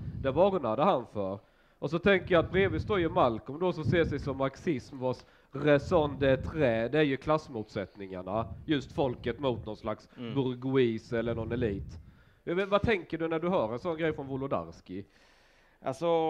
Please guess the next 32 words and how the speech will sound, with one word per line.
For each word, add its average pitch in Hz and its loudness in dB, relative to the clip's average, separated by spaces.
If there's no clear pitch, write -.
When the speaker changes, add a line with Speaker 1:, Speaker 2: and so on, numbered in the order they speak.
Speaker 2:
jag 151 -4
tänker, 160 -2
lycka 160 -2
till, 190 -2
kamrat 123 -2
W. 110 4
Det 117 -10
är 117 -8
så - -12
här, 104 0
jag - -6
kommer 135 -8
inte 131 -8
att 135 -6
gå 131 -4
med 139 0
dig, 110 0
men 107 -10
du 107 -8
vet, 101 -6
you 123 -4
have 127 0
my 110 -6
sympathies. 104 -12
Ni 131 -6
har 139 2
väl 151 -2
sett 180 0
den 151 -8
där 123 4
Alien-filmen? 120 -4
Ehm, 95 -8